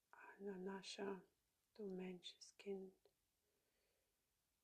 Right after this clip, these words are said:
deine Seele hat diese Zeiten ausgesucht und ausgewählt. Es gibt große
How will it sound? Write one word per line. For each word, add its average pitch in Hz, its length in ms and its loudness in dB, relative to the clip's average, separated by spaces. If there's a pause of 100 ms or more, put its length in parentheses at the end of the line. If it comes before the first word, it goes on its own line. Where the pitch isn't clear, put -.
(580)
deine 185 380 6
Seele 185 680 6
hat - 420 -12 (1300)
diese 185 400 -2
Zeiten 185 840 0 (1300)
ausgesucht - 1040 4
und 196 220 4
ausgewählt. 185 1040 4 (2250)
Es - 240 -6
gibt - 540 2 (260)
große 185 840 4